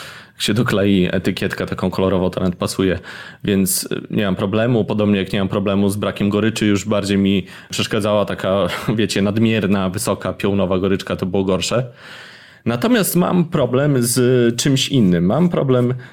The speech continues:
z owsem. Po prostu odbiera mi on radość picia piwa.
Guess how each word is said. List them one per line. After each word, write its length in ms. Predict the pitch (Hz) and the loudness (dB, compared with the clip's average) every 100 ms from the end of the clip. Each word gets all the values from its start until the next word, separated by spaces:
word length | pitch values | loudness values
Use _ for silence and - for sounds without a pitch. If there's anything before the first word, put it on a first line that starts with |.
| - | -8
z 200 | 117 117 - | -6 -4 0
owsem. 520 | 131 - 98 82 95 - _ _ _ _ _ _ _ | 0 0 -2 -2 -4 -10 _ _ _ _ _ _ _
Po 100 | - | -4
prostu 720 | 110 131 139 - 143 139 131 - _ | 0 -2 -2 2 4 4 2 -2 _
odbiera 460 | 131 123 131 139 143 | -4 -2 0 0 2
mi 340 | 113 113 123 | 2 2 2
on 320 | 127 101 107 104 | 0 0 0 -2
radość 420 | 107 90 95 98 | -2 0 0 -2
picia 320 | - 92 98 | -4 -6 -4
piwa. 440 | - 151 104 85 | -2 -2 0 -2